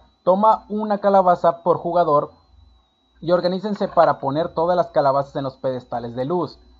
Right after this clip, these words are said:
Esto es necesario quizás dejar a un zombie para el final,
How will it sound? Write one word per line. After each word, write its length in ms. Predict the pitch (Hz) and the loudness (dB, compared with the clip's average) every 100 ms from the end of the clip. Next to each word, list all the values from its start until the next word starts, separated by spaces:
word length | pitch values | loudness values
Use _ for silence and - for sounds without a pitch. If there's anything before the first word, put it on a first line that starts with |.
| _ _ | _ _
Esto 360 | - 156 156 214 | -10 -10 -4 -4
es 80 | 202 | -2
necesario 560 | 214 190 - 180 190 | -4 -2 2 4 2
quizás 280 | 190 147 160 | -6 -6 -4
dejar 260 | 151 - 147 | -4 -4 -4
a 20 | |
un 120 | 156 | -4
zombie 300 | 143 143 147 | -4 -4 -4
para 180 | 139 123 | -6 -6
el 80 | 120 | -6
final, 480 | 123 120 139 131 | -10 -6 -4 -6